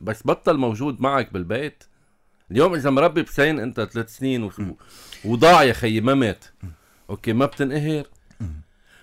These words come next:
Speaker 1: معقول يكون حدا فرحان هالقد بوفاة ابنه أو باستشهاد ابنه؟
Speaker 2: مم.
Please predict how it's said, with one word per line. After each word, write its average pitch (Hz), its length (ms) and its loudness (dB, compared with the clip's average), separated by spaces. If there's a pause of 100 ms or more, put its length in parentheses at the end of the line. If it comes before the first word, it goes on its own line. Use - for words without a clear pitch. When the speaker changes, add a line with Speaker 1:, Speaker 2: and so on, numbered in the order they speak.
Speaker 1:
معقول 147 340 6
يكون 180 280 2
حدا 160 280 0
فرحان 147 560 0
هالقد 127 500 -2 (880)
بوفاة 113 560 2 (100)
ابنه 127 400 -2 (140)
أو 117 140 4
باستشهاد 101 760 -6
ابنه؟ 101 240 -8
Speaker 2:
مم. 101 260 -16